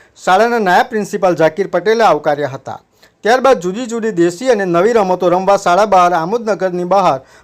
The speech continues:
પ્રકૃતિના ખોળે કાકોજી ફાર્મ ખાતે લઈ જવામાં આવ્યા હતા. ત્યાં લીલા હરિયાળા મેદાનમાં બાળકોને જુદી જુદી રમતો શાળા પરિવાર તરફથી રમાડવામાં આવી હતી.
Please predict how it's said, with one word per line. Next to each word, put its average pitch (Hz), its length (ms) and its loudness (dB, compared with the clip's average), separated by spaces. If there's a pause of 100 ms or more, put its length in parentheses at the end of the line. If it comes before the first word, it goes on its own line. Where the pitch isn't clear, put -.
પ્રકૃતિના 226 580 -2
ખોળે 202 300 0
કાકોજી 214 420 0
ફાર્મ 185 260 -2
ખાતે 170 240 -4
લઈ 180 180 2
જવામાં 175 420 2
આવ્યા 147 200 -2
હતા. 131 340 -8 (440)
ત્યાં 202 160 2
લીલા 214 280 4
હરિયાળા 208 400 4
મેદાનમાં 196 480 0
બાળકોને 185 500 0
જુદી 175 300 -6
જુદી 202 320 -2
રમતો 180 400 -2
શાળા 180 260 2
પરિવાર 180 380 0
તરફથી 180 360 -4
રમાડવામાં 180 640 0
આવી 143 180 -4
હતી. 127 340 -12